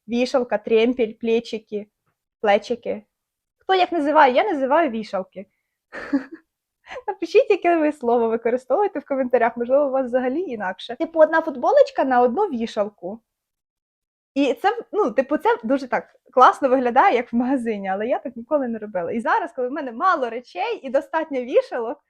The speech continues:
о, тепер буде так гарно воно виглядає, я вам все покажу. Ось,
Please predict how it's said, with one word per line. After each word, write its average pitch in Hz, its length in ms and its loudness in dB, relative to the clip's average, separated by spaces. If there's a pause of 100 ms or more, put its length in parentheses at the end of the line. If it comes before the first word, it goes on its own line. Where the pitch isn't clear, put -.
(260)
о, 311 720 2
тепер 294 380 -6
буде 302 320 -10
так 427 200 2
гарно 320 400 4
воно 285 180 2
виглядає, 277 520 0
я 285 80 4
вам 330 280 0
все 320 160 -2
покажу. 226 460 -6 (460)
Ось, 214 200 0